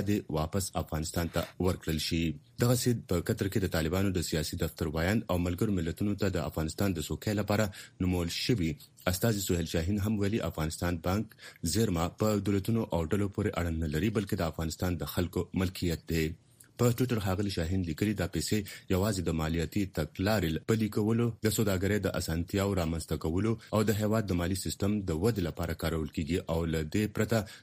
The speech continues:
د بل هیڅ مقصد لپاره نه کارول کیږي. سهیل شاهین ویلي دي، دا پیسې کنګل کول یا په یو اړخیز ډول د بل کوم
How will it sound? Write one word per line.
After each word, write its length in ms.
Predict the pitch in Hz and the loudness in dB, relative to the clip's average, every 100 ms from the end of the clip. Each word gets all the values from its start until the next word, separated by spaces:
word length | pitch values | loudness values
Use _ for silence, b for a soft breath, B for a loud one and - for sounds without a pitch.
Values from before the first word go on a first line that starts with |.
| - | 0
د 80 | 104 110 | 2 2
بل 100 | 104 | 2
هیڅ 340 | 110 - - 85 | 0 -2 -4 -4
مقصد 300 | 76 110 92 | -2 -2 -2
لپاره 280 | 82 90 87 95 | -2 0 0 0
نه 100 | 98 | 0
کارول 260 | 76 85 73 | -2 -2 -2
کیږي. 240 | - 73 80 - - _ - | -2 0 0 -2 -10 _ -2
سهیل 260 | 113 113 110 | 2 2 2
شاهین 200 | 113 120 104 | 0 0 0
ویلي 220 | 107 113 | 0 2
دي، 80 | 120 | 0
دا 40 | 107 90 | 0 -2
پیسې 220 | 95 101 92 | -2 -2 0
کنګل 300 | 80 78 80 87 | -2 -4 -4 0
کول 240 | 95 120 98 | 0 2 0
یا 120 | 92 | 0
په 60 | 90 85 B B B _ _ - 92 | -2 -2 B B B _ _ -4 0
یو 120 | 101 92 | 2 2
اړخیز 420 | 95 92 131 104 78 - | 0 0 0 0 -2 0
ډول 260 | 101 107 127 101 | 2 2 2 0
د 100 | 85 | 2
بل 160 | 104 98 - | 0 0 -2
کوم 120 | 92 | -2